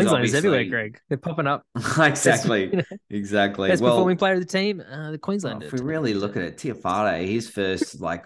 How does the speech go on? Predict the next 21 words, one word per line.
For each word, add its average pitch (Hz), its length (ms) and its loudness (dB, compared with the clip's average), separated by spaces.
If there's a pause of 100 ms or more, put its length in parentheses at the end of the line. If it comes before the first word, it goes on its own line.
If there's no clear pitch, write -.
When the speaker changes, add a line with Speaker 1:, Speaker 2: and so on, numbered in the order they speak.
(140)
Speaker 2:
competitive 92 580 -4
rugby 87 280 -4
league 107 240 0
match 87 320 -6
was 85 120 -8
in 87 120 -4
Queensland. 95 580 -4
So, 76 380 -8
mate, 87 240 -10
he's 104 240 -10
ours. - 340 -8 (180)
Speaker 1:
<laughs> - 220 -2
Speaker 2:
Uh, 117 460 2
Speaker 1:
Okay. 135 180 -14 (220)
Speaker 2:
<laughs> - 200 -14
Speaker 1:
Oh, 107 360 -4
he'll 101 240 -10
have 98 180 -12
it. 101 160 -12
Yeah, 101 160 -16
easy. 190 400 -20